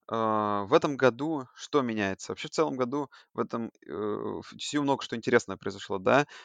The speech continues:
То есть, во-первых, у них их, э, квотербек Макс Даган, который в прошлом году был стартером неплохим, э, в связи с тем, что у него какой-то ненормальный режи-, э, ритм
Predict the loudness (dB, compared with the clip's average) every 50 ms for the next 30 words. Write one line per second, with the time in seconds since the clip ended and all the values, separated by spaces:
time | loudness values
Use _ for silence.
0 | _ _ -8 -6 -4 -4 0 2 4 4 4 4 2 0 -4 -4 -4 -6 -6 -8
1 | -16 -20 -20 -20 _ -2 0 0 0 4 6 6 8 8 6 6 4 0 0 0
2 | 2 4 4 4 4 _ 2 0 2 0 4 6 6 6 6 4 0 -4 -8 -16
3 | -20 -20 -20 _ _ _ -6 -6 0 2 4 4 4 2 0 -6 -10 -10 -6 -4
4 | -2 -2 0 0 -2 -4 4 6 8 8 8 6 0 -4 -4 -4 -2 0 0 0
5 | 0 -2 -6 -8 -8 -8 -12 _ _ -20 _ _ _ -2 0 0 0 -2 -4 -6
6 | -6 -6 -6 -6 -6 -6 -6 -6 -6 -6 -8 -10 -10 -10 -10 -10 -8 -8 -8 -10
7 | _ _ _ _ -8 -4 0 2 2 4 4 2 2 2 2 0 -2 -2 -4 _
8 | _ _ -12 -12 -10 -10 -12 -14 -16 -18 _ -20 -20 _ -16 -16 -16 -16 _ _
9 | _ -20 -20 -18 -18 -16 -16 -16 -16 -18 -20 -20 -20 -20 -20 -6 4 6 8 8
10 | 8 6 0